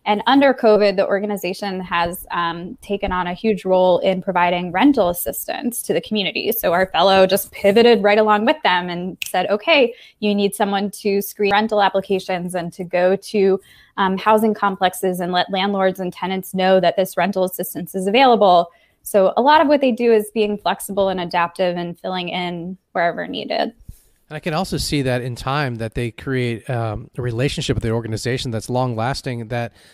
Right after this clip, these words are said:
Speaker 2: they might go to college or co-, or they're out of college and they, they're there and, uh, and end up creating a job for themselves.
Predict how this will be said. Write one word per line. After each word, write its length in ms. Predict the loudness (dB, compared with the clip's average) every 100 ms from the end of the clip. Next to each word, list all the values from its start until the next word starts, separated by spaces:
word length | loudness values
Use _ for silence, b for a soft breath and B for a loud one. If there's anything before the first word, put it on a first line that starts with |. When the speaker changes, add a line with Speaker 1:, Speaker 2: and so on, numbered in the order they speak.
| b
Speaker 2:
they 100 | -6
might 180 | -2 0
go 120 | 0
to 80 | -2
college 460 | -4 -4 -6 -8 -4
or 260 | -2 -2 -8 -16 -8
co-, 240 | -6 -6
or 60 | -6
they're 120 | -4
out 200 | -4 -4
of 40 | -4
college 340 | -4 -4 -6
and 100 | -8
they, 140 | -10 -14 _ -4
they're 140 | -4
there 440 | 0 0 0 -2 -6
and, 260 | -6 -6
uh, 260 | -8 -10 -12 _ _ _ -14
and 220 | -12 -14 _ _ -6
end 180 | -4 -4
up 140 | -4
creating 420 | -4 -2 0 -2
a 60 | -6
job 340 | -6 -6 -6
for 80 | -8
themselves. 600 | -10 -10 -12 -12 -14 -16